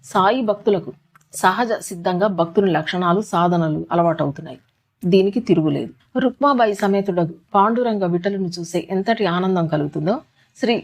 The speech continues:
సాయినాథుని చూసినా అంతటి దివ్యానుభూతి కలుగుతుంది. పాండురంగానికి పరమ భక్తుడైన గౌలీబువ అనే తొంభై ఐదు సంవత్సరాల వృద్ధుడు బాబాను చూసినప్పుడు, "ఈ సాయి పాండురంగానికి ప్రతిరూపం, పేదల పాలిట పెన్నిది, దీనజన చింతామణి,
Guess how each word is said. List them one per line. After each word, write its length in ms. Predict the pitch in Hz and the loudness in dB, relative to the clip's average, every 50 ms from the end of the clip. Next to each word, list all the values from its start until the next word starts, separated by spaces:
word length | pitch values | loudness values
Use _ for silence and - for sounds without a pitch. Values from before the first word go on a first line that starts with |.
| - _ | -6 _
సాయినాథుని 640 | - - 196 190 214 233 240 247 233 226 214 196 180 | -2 2 2 2 2 2 0 0 0 0 -2 -4 -6
చూసినా 380 | 170 185 175 170 190 220 226 - | -10 -14 -14 -8 -6 -6 -6 -4
అంతటి 360 | 185 175 170 180 226 220 208 | -6 -6 -2 -2 -2 -2 -2
దివ్యానుభూతి 720 | 156 160 180 180 175 185 208 226 247 233 208 180 165 190 | -2 0 0 2 2 2 2 2 2 2 0 0 -2 0
కలుగుతుంది. 500 | - 202 170 151 143 143 143 139 135 - - _ _ _ _ _ _ _ _ _ _ 202 | 0 0 2 2 0 -6 -10 -14 -20 -20 -20 _ _ _ _ _ _ _ _ _ _ 2
పాండురంగానికి 760 | 190 202 226 247 262 247 226 208 196 185 175 170 175 - - _ _ _ _ _ _ _ _ _ _ _ _ _ _ _ _ _ 214 | 2 4 4 2 2 2 2 2 2 0 0 -2 -4 -8 -16 _ _ _ _ _ _ _ _ _ _ _ _ _ _ _ _ _ 2
పరమ 240 | 196 208 220 233 226 | 2 4 4 2 2
భక్తుడైన 580 | 196 208 196 202 233 214 214 202 170 139 101 160 160 185 | 0 0 0 0 2 2 2 2 2 0 -2 0 0 2
గౌలీబువ 680 | 175 185 202 220 233 240 190 196 190 180 175 - - 180 | 2 2 2 2 2 2 2 2 2 2 0 -2 -2 -2
అనే 220 | 180 175 175 175 - | -4 -4 -4 -2 -2
తొంభై 220 | 190 175 190 202 214 | 0 2 2 2 2
ఐదు 80 | 208 - | 0 0
సంవత్సరాల 420 | 214 196 196 190 196 190 175 160 | 0 -2 -2 0 -2 -2 -2 0
వృద్ధుడు 520 | 156 160 165 165 160 196 214 269 254 175 180 - - | 0 0 0 2 2 2 2 0 -2 -4 -6 -10 -10
బాబాను 480 | 180 180 185 190 208 208 240 240 214 190 - 190 | -4 0 0 2 2 2 2 0 0 -2 -2 -6
చూసినప్పుడు, 460 | 175 175 180 160 160 - 160 165 160 - 214 214 220 | -6 -6 -8 -8 -6 -2 -2 -2 -2 -2 -4 -4 -4
"ఈ 80 | 226 | -4
సాయి 360 | 202 - 202 185 208 233 240 | -2 0 0 2 2 0 -2
పాండురంగానికి 800 | 226 - 190 175 185 190 208 220 214 208 180 170 165 160 160 - | -4 -4 -2 0 2 2 2 2 2 2 0 0 0 0 -2 -4
ప్రతిరూపం, 600 | 214 - 175 156 - 170 160 156 165 180 233 320 - _ _ _ _ _ _ _ | -4 -2 -4 -2 0 0 0 0 0 -2 -4 -6 -8 _ _ _ _ _ _ _
పేదల 320 | 185 180 190 220 247 240 214 | 0 2 2 2 2 2 2
పాలిట 460 | 170 - 175 165 151 160 160 - - | 0 0 0 0 0 -2 -6 -4 -2
పెన్నిది, 420 | 160 165 175 175 160 156 190 254 - _ _ _ _ _ _ 196 | 0 2 2 2 2 0 -2 -4 -6 _ _ _ _ _ _ -2
దీనజన 480 | 165 185 214 233 247 233 208 214 214 | 0 2 2 4 2 2 2 2 0
చింతామణి, 680 | 208 190 - 175 165 165 175 170 160 147 151 160 196 277 | 0 -2 -2 -4 -2 0 0 0 0 0 -2 -4 -6 -8